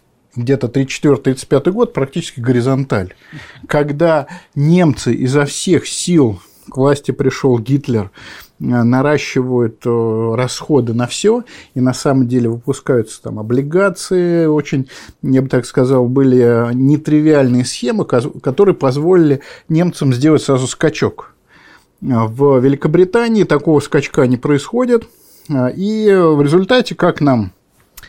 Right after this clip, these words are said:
э, честно, м, сообщал уже, правда, потом, пост-,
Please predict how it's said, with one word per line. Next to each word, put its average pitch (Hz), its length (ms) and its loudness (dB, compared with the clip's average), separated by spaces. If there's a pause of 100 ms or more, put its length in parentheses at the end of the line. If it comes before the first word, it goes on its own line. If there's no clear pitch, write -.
(440)
э, 127 200 0
честно, 120 540 0 (400)
м, 113 480 -10
сообщал 139 640 0
уже, 123 200 2
правда, 113 320 -4
потом, 113 520 -6 (200)
пост-, - 280 -16